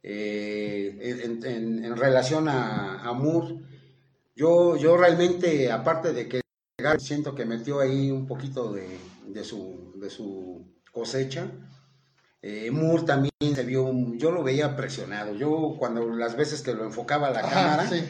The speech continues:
Speaker 1: se veía nervioso, se veía... Eh, novato, ¿no? O sea, lo que es el, el, el muchacho, ¿no? También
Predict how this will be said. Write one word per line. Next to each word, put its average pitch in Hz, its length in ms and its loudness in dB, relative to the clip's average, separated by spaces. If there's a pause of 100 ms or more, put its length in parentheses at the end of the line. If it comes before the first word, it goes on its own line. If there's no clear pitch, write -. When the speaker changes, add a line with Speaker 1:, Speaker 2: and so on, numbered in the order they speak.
(160)
Speaker 1:
se 120 140 -4
veía 135 240 2
nervioso, 131 680 0
se 127 140 -6
veía... 117 880 -2 (400)
Eh, 117 340 -8
novato, 135 560 4
¿no? 139 160 0
O 165 60 -2
sea, 127 240 0
lo 110 240 -4
que 135 200 2
es 143 140 2
el, 127 180 -4
el, 107 180 -8
el 107 100 -8
muchacho, 113 500 -6
¿no? 135 200 -6
También 127 680 -2